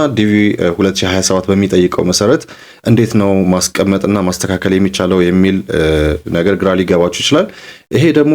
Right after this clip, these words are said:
ለ-፣ የዲቪ ፎቶዎች፣ እ፣ ኤዲተሮች የተለያዩ ፕሌይ ስቶሮቻችን ላይ አሉ ወይም ደግሞ፣ እ፣ አይፎን የምትጠቀሙ የአይኦኤስ ላይ፣ እ፣ የአፕ ስቶር ላይ ገብታችሁ እንደዚህ የመሳሰሉ፣ እ፣ አፕሊኬሽኖችን በማውረድ በጣም በቀላሉ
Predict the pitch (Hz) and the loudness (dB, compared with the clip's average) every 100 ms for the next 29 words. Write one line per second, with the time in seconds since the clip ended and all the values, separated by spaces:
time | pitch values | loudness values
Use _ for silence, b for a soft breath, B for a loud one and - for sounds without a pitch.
0 | 156 113 113 110 104 110 123 123 123 123 | 2 2 4 4 4 2 0 0 0 0
1 | 123 123 120 120 - - 87 87 82 80 | 0 2 0 0 -4 0 2 2 2 2
2 | - 104 110 120 107 113 117 - 90 87 | 2 0 0 0 0 0 -2 -2 0 0
3 | 87 113 107 113 107 - 110 101 - 95 | 0 0 2 2 0 -2 -2 -2 0 0
4 | 92 92 90 - 87 82 90 95 92 107 | 0 -2 -4 0 0 0 0 0 2 2
5 | 117 87 85 85 95 113 113 - 78 76 | 2 2 0 0 2 2 0 0 -2 -2
6 | 76 78 82 90 87 85 - 76 - 104 | -2 -4 -2 -2 -2 -4 -4 -6 -2 0
7 | 110 87 82 87 85 85 - 110 175 B | 2 2 0 0 0 0 0 0 0 B
8 | B B B - 80 82 78 85 82 80 | B B B -2 0 2 2 2 2 2
9 | 80 - 92 - - 92 92 87 95 - | 0 -2 -4 -6 -2 0 0 0 -2 -2
10 | 123 123 180 190 104 101 104 101 107 101 | -4 0 0 2 2 4 2 2 2 2
11 | 98 92 107 135 147 - 80 73 80 - | -2 0 2 4 4 2 0 0 -2 -6
12 | - 92 101 95 98 90 92 107 160 92 | -4 -2 0 0 0 0 2 2 0 0
13 | 90 - 151 180 113 - 127 131 127 135 | -4 -2 0 2 0 0 0 2 2 4